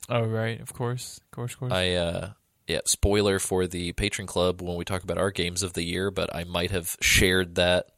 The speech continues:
Speaker 2: feeling, that sentiment.
Speaker 1: <laughs>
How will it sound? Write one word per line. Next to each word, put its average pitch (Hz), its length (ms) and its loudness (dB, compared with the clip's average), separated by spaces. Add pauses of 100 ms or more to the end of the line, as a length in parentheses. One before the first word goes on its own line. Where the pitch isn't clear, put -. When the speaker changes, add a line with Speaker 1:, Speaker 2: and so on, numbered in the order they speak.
(640)
Speaker 2:
feeling, 98 580 2 (180)
that - 140 2
sentiment. 127 560 8
Speaker 1:
<laughs> 135 140 -4